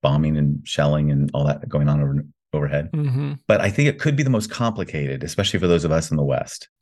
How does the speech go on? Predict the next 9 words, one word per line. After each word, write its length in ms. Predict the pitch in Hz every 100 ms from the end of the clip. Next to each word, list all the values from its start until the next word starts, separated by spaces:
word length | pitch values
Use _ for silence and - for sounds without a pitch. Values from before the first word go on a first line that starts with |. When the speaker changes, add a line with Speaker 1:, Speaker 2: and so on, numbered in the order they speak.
| _ _
Speaker 2:
Yeah. 260 | 139 120 - _ _ _ _ _ -
Speaker 1:
And 100 | 90
the 60 | 87
reason 240 | 123 104
for 80 | 82
that 160 | 78
is 180 | 76 73 -
somebody 280 | - 104 90
said, 380 | - 80 73